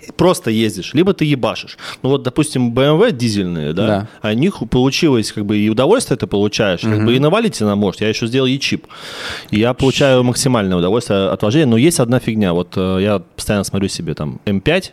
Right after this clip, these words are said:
Speaker 1: Ф девяносто, там какие они
Speaker 2: Мгм.
Speaker 1: бывают. Я понимаю вот одну вещь, тоже вот чисто мой заёб.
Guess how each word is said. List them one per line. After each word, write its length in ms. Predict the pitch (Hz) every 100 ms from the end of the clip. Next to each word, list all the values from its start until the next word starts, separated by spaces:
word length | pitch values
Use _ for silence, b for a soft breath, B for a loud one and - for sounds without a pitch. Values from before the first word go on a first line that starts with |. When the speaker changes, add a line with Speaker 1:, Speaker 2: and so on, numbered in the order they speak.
| -
Speaker 1:
Ф 80 | 104
девяносто, 560 | 110 113 110 104 - 90
там 180 | 85
какие 320 | 87 87 - 90
они 100 | -
Speaker 2:
Мгм. 80 | 175
Speaker 1:
бывают. 360 | 113 160 151 - B B B
Я 140 | 135
понимаю 400 | - 131 123 139
вот 180 | 117 -
одну 200 | 113 123
вещь, 200 | 117 95
тоже 280 | - 139 110
вот 220 | 92 -
чисто 360 | - 175 175 113
мой 200 | 117 117
заёб. 400 | 110 101 87